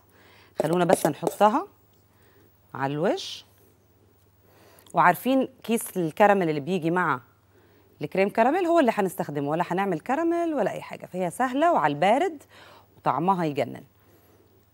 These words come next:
نحط الطبقة دي فوق، نقفلها. دي فيها جبنة كريمي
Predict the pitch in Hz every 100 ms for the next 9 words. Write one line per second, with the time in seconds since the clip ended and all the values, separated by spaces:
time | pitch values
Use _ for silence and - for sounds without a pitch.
0 | _ _ - 139 - - 131 131 139 143
1 | - 156 190 370 - _ _ _ _ _
2 | _ _ _ _ _ _ _ _ - -
3 | 180 202 226 202 254 220 175 151 143 -
4 | 143 165 170 165 165